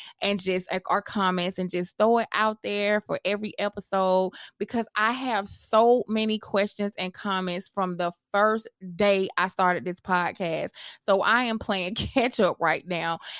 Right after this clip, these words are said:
And I know you guys are constantly sending me things. So I owe it to you guys to address them. I know you guys don't wanna wait. Sometimes you be wondering, like, "Is she gonna read my question?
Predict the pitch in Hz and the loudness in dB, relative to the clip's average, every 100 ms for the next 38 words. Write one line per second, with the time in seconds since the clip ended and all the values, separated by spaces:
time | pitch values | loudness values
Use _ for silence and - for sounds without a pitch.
0 | - 220 233 220 214 220 226 254 233 214 | -8 -2 0 0 0 2 4 4 0 -2
1 | 196 185 196 - 185 - - 214 220 190 | 0 2 0 0 -4 -4 -2 0 0 -2
2 | 196 196 - 196 196 190 190 185 185 190 | -4 -4 -2 -2 0 -4 -4 -2 -2 -2
3 | 180 170 - - 233 240 233 202 202 185 | 0 2 2 2 2 2 -2 -8 -2 0
4 | 180 185 185 170 175 - 196 220 208 208 | 0 -2 -4 -4 -6 -6 2 2 2 -2
5 | 202 - 175 208 214 202 190 196 180 180 | 0 -2 0 0 2 2 2 2 0 0
6 | 170 156 165 202 214 202 202 208 208 196 | 0 -2 0 2 2 0 -6 -4 -4 -6
7 | 196 180 175 170 196 220 208 202 165 - | -6 -8 -8 0 0 0 -2 0 -2 -2
8 | 185 - 233 208 196 196 151 196 226 180 | -8 -8 -4 -2 -2 -4 -8 -4 -4 -6
9 | 180 220 220 - 214 | -6 -2 -2 -2 -6